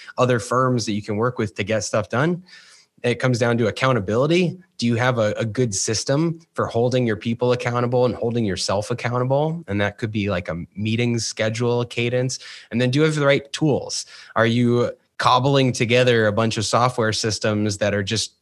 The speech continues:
super inefficient? Or are you automating wherever possible and, you know,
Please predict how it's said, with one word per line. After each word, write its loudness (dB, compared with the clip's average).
super 0
inefficient? 0
Or 4
are 2
you 2
automating 2
wherever 2
possible 0
and, -4
you -6
know, -2